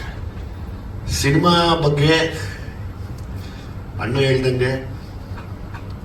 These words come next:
ಒಂದು ಫ್ಯಾಮಿಲಿ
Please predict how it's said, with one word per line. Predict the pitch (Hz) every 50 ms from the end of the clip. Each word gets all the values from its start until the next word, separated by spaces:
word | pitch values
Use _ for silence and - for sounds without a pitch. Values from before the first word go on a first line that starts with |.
| - - - - - - - - - - - - - - -
ಒಂದು | - - 180 180 165 143 123 110 104 98 92 - - - - - - - - -
ಫ್ಯಾಮಿಲಿ | - 117 117 143 165 170 165 165 165 170 180 -